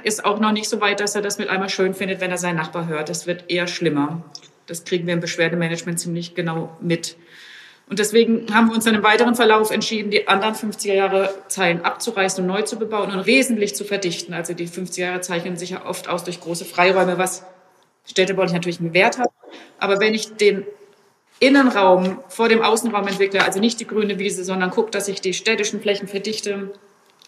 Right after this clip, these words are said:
denke ich, dass wir auch einen relativ großen Beitrag zur Nachhaltigkeit machen. Und wenn dann der Neubau so ist, dass er dann auch ordentlich Energie einspart und wie dort dann auch noch Wa-, Wärme aus Abwasser gewinnt, dann haben wir auf der Positivseite was gewonnen.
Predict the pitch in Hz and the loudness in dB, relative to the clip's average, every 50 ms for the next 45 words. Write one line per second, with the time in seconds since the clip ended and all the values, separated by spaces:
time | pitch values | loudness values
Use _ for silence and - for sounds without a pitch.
0 | _ _ - 175 170 170 160 - - 170 170 165 - - - 180 185 190 180 175 | _ _ -4 -2 -2 -2 -4 -4 -4 -4 -4 -4 -6 -4 -4 -2 -2 -2 -2 0
1 | 180 180 175 175 190 190 - - - 170 180 180 180 165 170 165 165 - 185 175 | -2 -2 -2 -4 -8 -10 -10 -10 -10 -8 -8 -8 -8 -6 -4 -4 -4 -6 -8 -10
2 | 170 - 170 160 156 147 - 185 170 170 165 - 170 165 165 170 160 165 170 170 | -8 -8 -6 -6 -6 -4 -4 -6 -8 -8 -10 -8 -8 -8 -6 -8 -8 -6 -8 -10
3 | 170 - _ _ _ - - - - - - _ _ _ _ _ _ _ - 190 | -10 -12 _ _ _ -20 -20 -20 -20 -20 -20 _ _ _ _ _ _ _ -6 -6
4 | 180 170 196 196 196 196 208 208 202 202 202 196 196 202 196 202 196 196 190 196 | -2 0 0 2 2 2 0 0 2 2 0 0 0 0 0 2 2 0 0 0
5 | 196 - 196 - - 190 190 - 185 190 185 - - - 190 190 185 185 - 180 | -2 -2 -2 -2 -4 -4 -2 0 -2 -2 -2 -2 -4 -2 -4 -2 -2 -4 -4 -4
6 | 180 180 175 214 226 214 214 220 - - - 196 190 190 185 - 180 175 175 190 | -4 -4 -2 -2 -2 -2 -2 -6 -8 -6 -4 -2 -2 -2 -2 -4 -6 -4 -4 -4
7 | 175 170 180 180 180 180 - - 190 180 180 170 180 180 185 175 175 - - - | -2 0 0 0 0 -2 -4 -4 -4 -2 -2 -2 -2 -2 -4 -6 -6 -10 -6 -4
8 | 185 - 175 170 190 190 185 185 185 175 165 - 196 190 - 208 202 214 202 202 | -4 -4 -2 0 0 2 2 2 0 -2 -2 -4 -4 -4 -4 -4 -4 -2 -2 -2
9 | 196 180 185 180 185 180 - - - - - - _ _ _ 180 170 165 170 165 | -2 -2 -2 -4 -4 -6 -10 -16 -20 -20 -20 -20 _ _ _ -6 -4 -4 -2 -2
10 | 165 165 165 - 160 160 - - - 175 170 170 - - 180 170 175 170 170 - | -2 -2 -2 -4 -6 -8 -10 -6 -6 -6 -6 -6 -6 -6 -4 -4 -4 -4 -4 -6
11 | 180 165 165 - - 170 156 160 170 156 147 147 - - 165 160 - - - - | -8 -6 -8 -6 -4 -2 -2 -2 -2 -4 -6 -8 -8 -10 -8 -8 -8 -10 -8 -8
12 | 160 151 151 151 151 156 165 165 | -6 -4 -4 -6 -6 -8 -10 -12